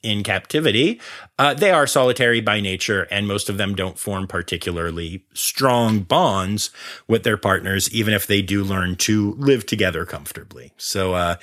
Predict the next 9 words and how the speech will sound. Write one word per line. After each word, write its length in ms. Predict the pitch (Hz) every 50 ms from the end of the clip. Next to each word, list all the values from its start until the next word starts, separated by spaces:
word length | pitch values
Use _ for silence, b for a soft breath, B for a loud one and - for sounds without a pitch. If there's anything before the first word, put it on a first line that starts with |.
| B B B B B
sending 320 | - - 185 185 185 180
condolences 800 | 147 160 160 147 131 131 135 127 110 - - 123 123 120 113 - -
to 280 | - 123 117 110 110
everyone 500 | 95 87 104 104 104 110 107 104 101 101
at 120 | 98 90 _
Brandywine, 800 | 98 92 90 90 90 87 92 90 87 85 87 87 82 85 87 87 _ _ _ _
and, 280 | 98 90 87 90 85
uh, 80 | 90 90
yeah, 280 | 95 104 110 101 92